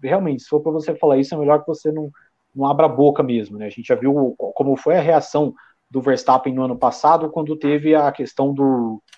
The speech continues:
é, da, da Associação dos Mongols, tal, que reclamou de um, de um rádio dele, e aí a resposta daquilo foi ironizando e tudo mais, e, enfim, é, é, o, o que, o que pra mim sempre preocupa, né, que a gente sempre fala da,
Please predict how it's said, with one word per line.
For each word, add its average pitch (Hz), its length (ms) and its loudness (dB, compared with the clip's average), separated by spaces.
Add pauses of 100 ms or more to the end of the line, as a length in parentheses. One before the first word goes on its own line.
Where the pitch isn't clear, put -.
(280)
é, 107 480 -6
da, 117 240 -2
da 120 120 -4
Associação 139 440 -6
dos 139 160 -4
Mongols, 135 540 4
tal, 127 100 0
que - 140 -8
reclamou 127 400 0
de 127 80 -6
um, 123 120 -4
de 123 80 -6
um 127 60 0
rádio 120 360 0
dele, 123 360 0 (280)
e 117 60 -4
aí 131 120 4
a 117 40 0
resposta 143 460 -2
daquilo 131 360 2
foi 127 400 2 (360)
ironizando 127 720 2
e 110 40 -6
tudo 120 220 -8
mais, 110 560 -4
e, 104 340 -10 (260)
enfim, 123 380 -12 (100)
é, 123 520 0 (760)
é, 107 180 -10
o, 160 520 0
o 156 40 -4
que, 151 160 -8
o 143 60 -8
que - 80 -16
pra 165 140 2
mim 180 100 -2
sempre 180 280 -4
preocupa, 165 460 2
né, 147 100 0
que 147 100 0
a 135 40 2
gente 143 180 -8
sempre 151 240 -6
fala 139 340 2
da, 123 380 2